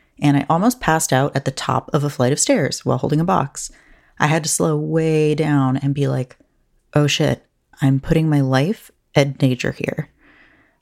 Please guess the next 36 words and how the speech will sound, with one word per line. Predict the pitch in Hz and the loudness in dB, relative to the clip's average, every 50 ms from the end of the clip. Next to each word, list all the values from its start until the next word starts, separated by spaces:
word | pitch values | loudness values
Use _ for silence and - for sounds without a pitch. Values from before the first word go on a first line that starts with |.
| _ - | _ -2
I | 156 160 | 0 2
now | 160 156 156 156 156 160 165 170 | 2 2 2 2 2 2 0 0
know | 175 165 156 151 151 | 2 2 2 0 0
the | 147 - | -2 -2
signs | - - - 139 135 135 143 156 160 160 - | -2 0 2 2 4 4 2 2 0 -2 -2
of | 139 139 | 0 2
my | 139 139 | 2 2
body | 135 - 147 135 135 135 127 | 4 2 0 0 0 0 -2
reaching | 123 131 127 131 - - 156 160 | -2 -2 -2 -2 -2 -2 -2 -2
that | 160 165 - - - | -2 -2 -4 -6 -4
point, | - 180 180 175 - - | -2 -2 -2 -2 -4 -4
and | - - 156 143 139 139 139 - | -2 2 2 4 4 2 0 0
I | 147 143 | 0 0
will | 143 139 139 | 2 2 0
use | 143 139 147 156 151 147 | 0 0 -2 -2 -2 -2
the | - 151 | -4 -6
phrase, | - - 143 139 135 139 135 - - - _ _ - | -2 0 0 2 2 0 -2 -4 -6 -12 _ _ 0
"I'm | 143 143 131 | 0 0 2
hitting | 135 156 165 156 147 | 2 2 2 4 4
a | 143 135 | 2 2
wall," | 131 123 123 123 120 - - - 143 143 - _ _ _ _ _ _ _ _ _ _ _ _ _ _ _ _ | 0 0 2 2 2 2 0 -2 -6 -10 -12 _ _ _ _ _ _ _ _ _ _ _ _ _ _ _ _
it's | 160 160 - | -4 -2 0
important | 165 160 156 - 175 - 202 196 | 0 0 2 2 2 2 2 2
to | 202 | 0
stop | 180 - - 151 139 - | 2 2 2 0 2 2
and | 143 131 | 0 2
rest | 131 135 139 - - | 2 0 0 -2 -4
at | 160 - | -2 0
that | 175 170 165 - | -2 -2 -2 -2
point, | - 185 180 175 170 - | -2 0 0 0 -2 -2
or | 147 143 139 139 | 0 0 0 0
the | 143 139 | 0 0
likelihood | 135 139 139 - 151 143 143 143 | 0 0 0 0 0 0 0 0
of | 139 135 | 0 0
injury | 139 139 143 147 147 147 147 139 | 0 0 0 0 0 0 0 0
is | 120 117 117 - - | 0 -2 -4 -6 -10